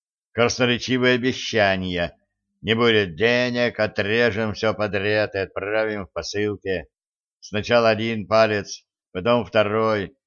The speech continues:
затем руку, ногу, голову". Таких сцен Антон за последний год насмотрелся в избытке. Это самые действенные и проверенные средства общения –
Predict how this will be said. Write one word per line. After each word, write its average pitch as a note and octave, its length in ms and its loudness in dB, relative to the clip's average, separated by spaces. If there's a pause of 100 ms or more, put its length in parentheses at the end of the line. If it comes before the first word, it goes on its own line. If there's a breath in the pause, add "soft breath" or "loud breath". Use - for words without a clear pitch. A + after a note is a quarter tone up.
(160)
затем G#2+ 500 -4
руку, G#2+ 880 -2
ногу, G#2 680 0 (260)
голову". G2 640 0 (1200)
Таких B2+ 460 2 (160)
сцен B2 720 -2 (380)
Антон C#3 440 2
за C3 120 0
последний C3 460 -2
год C#3 280 0
насмотрелся A2 840 -2
в G2+ 180 0
избытке. F#2+ 760 -4 (720)
Это A#2+ 420 4
самые C#3+ 720 2
действенные B2 960 0 (240)
и E3 120 0
проверенные C#3 720 2
средства F#2+ 640 -2
общения – A2 760 -2